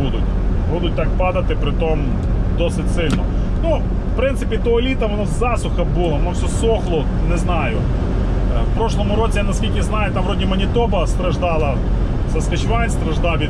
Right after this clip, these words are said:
від засух, я знаю точно. Ну, в Мані-, в Манітобі, я знаю точно, була взагалі критична ситуація. Е, в них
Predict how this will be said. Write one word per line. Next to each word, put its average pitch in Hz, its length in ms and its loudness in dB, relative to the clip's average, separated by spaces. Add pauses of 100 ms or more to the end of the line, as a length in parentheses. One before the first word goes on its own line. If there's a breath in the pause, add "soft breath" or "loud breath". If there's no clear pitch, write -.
(100)
від - 140 0
засух, 175 420 0 (200)
я 139 60 0
знаю - 260 0 (140)
точно. - 260 0 (440)
Ну, 156 60 0
в - 20 0
Мані-, 190 220 0 (160)
в - 20 0
Манітобі, 214 380 0
я 208 60 0
знаю 202 240 0
точно, 190 240 0
була - 160 0
взагалі 185 240 0
критична 160 440 0
ситуація. 160 640 0 (1600)
Е, 127 180 2
в 143 40 2
них 160 140 0